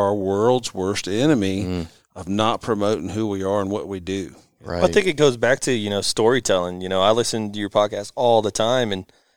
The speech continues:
Speaker 3: as a new game warden, there's nothing better than, it's kinda like sitting around a campfire at a,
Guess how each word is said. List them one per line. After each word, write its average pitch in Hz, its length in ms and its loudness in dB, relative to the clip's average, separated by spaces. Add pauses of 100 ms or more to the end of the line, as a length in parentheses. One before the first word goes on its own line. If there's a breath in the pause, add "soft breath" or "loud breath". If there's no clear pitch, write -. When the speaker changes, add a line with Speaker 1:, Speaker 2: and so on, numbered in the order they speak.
(120)
Speaker 3:
as 113 160 2
a 110 200 0
new 123 260 0
game 127 260 2
warden, 107 360 -4 (120)
there's 110 160 -6
nothing 113 400 0
better 113 280 2
than, 101 360 -8 (340 soft breath)
it's 110 100 -8
kinda 139 180 2
like 127 140 2
sitting 123 200 -2
around 123 140 0
a - 20 -8
campfire 120 520 2
at 110 120 2
a, 101 200 0